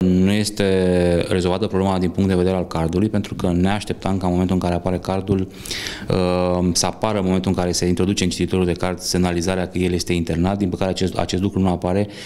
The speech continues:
Trebuie în continuare să ne bazăm pe declarațiile pacienților. Noi suntem obligați să punem în aplicare măsurile dispuse de Curtea de Conturi.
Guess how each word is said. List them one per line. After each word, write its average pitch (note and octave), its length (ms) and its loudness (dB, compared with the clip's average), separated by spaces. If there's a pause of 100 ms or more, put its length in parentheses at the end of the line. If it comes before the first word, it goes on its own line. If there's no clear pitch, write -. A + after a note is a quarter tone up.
(120)
Trebuie G2+ 220 0
în - 60 -6
continuare F#2 320 0
să F#2 120 -2
ne F#2 80 2
bazăm E2+ 380 0
pe F2+ 220 0
declarațiile E2+ 960 0
pacienților. D#2+ 580 -2
Noi F#2+ 100 0
suntem F#2 160 -2
obligați F2+ 300 0
să F#2 80 -2
punem G2 180 0
în F#2+ 60 2
aplicare F2+ 560 -2
măsurile F2 400 0
dispuse E2 340 -2
de E2+ 60 2
Curtea E2 220 -2
de D#2+ 100 0
Conturi. F#2 380 -2